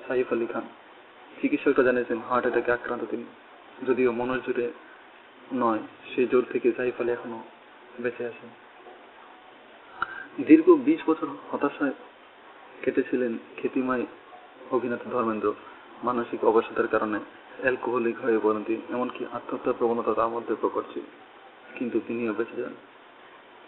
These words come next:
মস্তিষ্ক জমাট বাঁধার কারণে দুই হাজার তেরো সালে গুরুতর অসুস্থ হয়ে পড়েন গহনা তেয়ার হে অভিনেতা ঋত্বিক রোশন। অস্ত্রোপচারের মাধ্যমে মাত্র কয়েকদিনের মধ্যে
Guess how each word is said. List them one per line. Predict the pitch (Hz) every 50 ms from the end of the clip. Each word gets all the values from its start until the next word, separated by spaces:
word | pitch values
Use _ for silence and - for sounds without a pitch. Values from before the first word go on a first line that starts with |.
| - - - - - - - - 131
মস্তিষ্ক | 135 143 - - 151 - - 135 117
জমাট | 110 123 123 127 120
বাঁধার | - 127 120 135 -
কারণে | - 131 120 120 117 117
দুই | 117 123 120
হাজার | 123 127 127 -
তেরো | 131 123 127
সালে | - 131 113 117
গুরুতর | 110 120 123 131 - 139 120
অসুস্থ | 120 - - 117 - -
হয়ে | 127 120 117
পড়েন | 131 123 120 113 113 - - - - - - -
গহনা | - 127 127 120 117 113 -
তেয়ার | 123 117 117 120
হে | 123 110
অভিনেতা | 104 107 117 117 120 113 - 117 117 120
ঋত্বিক | 117 - - 113 107
রোশন। | 113 107 - - 110 - - - - - - - - - - - - - - - -
অস্ত্রোপচারের | 135 120 - - 135 120 131 123 135 120 117
মাধ্যমে | 117 113 113 113 127 127
মাত্র | 120 120 123 117 - - 117 -
কয়েকদিনের | 123 120 110 127 127 127 123
মধ্যে | 127 123 120 123